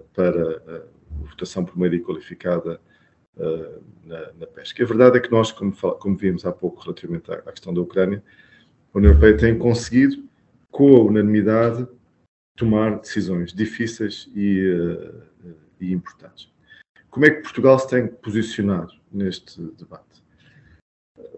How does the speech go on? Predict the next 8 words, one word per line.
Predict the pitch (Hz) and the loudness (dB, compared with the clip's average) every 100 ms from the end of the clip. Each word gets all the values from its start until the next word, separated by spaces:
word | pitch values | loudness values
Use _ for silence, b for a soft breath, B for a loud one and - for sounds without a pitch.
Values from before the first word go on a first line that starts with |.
| _ | _
O | 123 | -12
que | - | -2
nós | 143 139 | 2 4
dizemos | 117 117 143 151 156 156 - - | 4 4 4 4 2 -4 -10 -4
é | 123 | -4
que | 120 - 120 110 101 90 - | -4 -2 2 2 2 -2 -4
este | 117 107 - | -2 -2 -6
debate | 92 110 98 - - | -2 0 -2 -6 -20